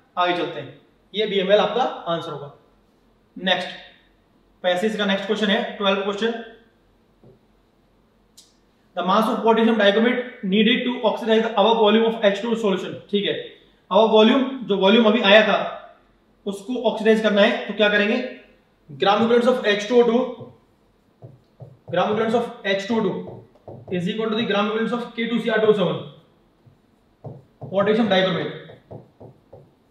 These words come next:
ठीक है बेटा, तो mass पूछ रहा है तो W upon E करेंगे पोटेशियम डाइक्रोमेट के लिए, और पोटेशियम डाइक्रोमेट एसिडिक medium में प्लस थ्री में जाता है, तो change होना चाहिए बेटा, इसका valence पेक्टर होगा यहाँ पर सिक्स, के टू सी आर टू सेवन के लिए valence पेक्टर होगा सिक्स,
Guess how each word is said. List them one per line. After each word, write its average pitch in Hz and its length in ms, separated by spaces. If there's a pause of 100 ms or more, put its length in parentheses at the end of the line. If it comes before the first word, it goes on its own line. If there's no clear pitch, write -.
(420)
ठीक 208 120
है 208 40
बेटा, 170 140 (680)
तो 190 100
mass 202 400
पूछ 233 140
रहा 240 100
है 254 100
तो - 80
W 208 260
upon 247 200 (120)
E 233 140
करेंगे 226 340
पोटेशियम 220 300
डाइक्रोमेट 196 360
के 175 80
लिए, 143 280 (280)
और 180 160
पोटेशियम 208 320
डाइक्रोमेट 220 480
एसिडिक 214 300
medium 214 220
में 262 320 (240)
प्लस 220 220
थ्री 220 100
में 240 100
जाता 180 200
है, 190 180 (500)
तो 190 140
change 220 240
होना 220 180
चाहिए 240 160
बेटा, 240 140
इसका 226 200
valence 214 200
पेक्टर 220 180
होगा 214 160
यहाँ 208 160
पर - 280
सिक्स, - 360 (640)
के 208 100
टू 233 120
सी - 120
आर 214 80
टू 214 100
सेवन 220 180
के 214 60
लिए 214 100
valence 202 180
पेक्टर 214 180
होगा - 680
सिक्स, 196 260